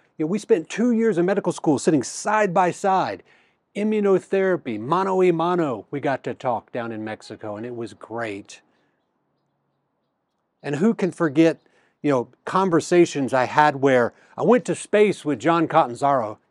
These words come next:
dear friend of mine, C E O of Neo seven Bioscience.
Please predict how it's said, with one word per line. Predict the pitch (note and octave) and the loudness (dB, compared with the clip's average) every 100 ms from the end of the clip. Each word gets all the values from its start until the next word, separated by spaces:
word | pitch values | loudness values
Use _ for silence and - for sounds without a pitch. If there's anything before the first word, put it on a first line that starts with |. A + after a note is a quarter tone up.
| B2+ | 2
dear | E3 E3 | 2 2
friend | - D#3 | 0 -2
of | C#3+ | 0
mine, | C3 A#2+ G#2 _ _ _ | -2 -2 -8 _ _ _
C | - G3 D#3 D3 | -6 -4 0 2
E | |
O | C3+ C3 A#2+ | 4 2 0
of | A2 G2 | -2 -4
Neo | B2+ C3+ | -4 -4
seven | - A#2+ G#2+ | -4 -6 -4
Bioscience. | A#2 A2+ G2+ A2+ F#2 G2 - | -4 -4 -8 -12 -12 -18 -20